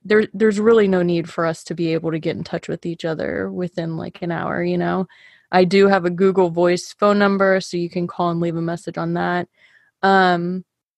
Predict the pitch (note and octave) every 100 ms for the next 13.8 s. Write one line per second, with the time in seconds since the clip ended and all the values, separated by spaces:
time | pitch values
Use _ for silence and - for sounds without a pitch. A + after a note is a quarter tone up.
0 | _ _ _ _ F#3+ F#3+ F3+ G3+ - G3
1 | G3 F#3+ F3+ F#3 - G3+ - G3 F#3 F3
2 | - _ _ _ _ _ _ _ _ _
3 | - G#3 A3 G#3 A3 A3+ A3 G#3+ A3 G#3
4 | G3 G3 G3+ G3 G3 G3+ G3+ - F#3 G3
5 | - G3 - - - F#3+ F#3+ G3 G3+ G#3
6 | G#3+ G#3+ A3+ A#3 _ G3 F3+ F3+ F#3+ -
7 | - F3+ E3+ E3+ _ F#3+ F3 E3+ E3 -
8 | - _ _ _ - F3+ - F#3 - _
9 | _ _ _ _ _ F#3+ - G3 F3+ E3+
10 | - - _ _ _ _ - G3 F#3 F3+
11 | F3+ - F3+ F3 F3 E3+ D#3+ - F#3+ -
12 | F3 E3+ E3 E3+ - E3+ E3 D#3+ E3 E3
13 | E3+ E3 D#3+ G#3+ B3+ C4 B3+ A#3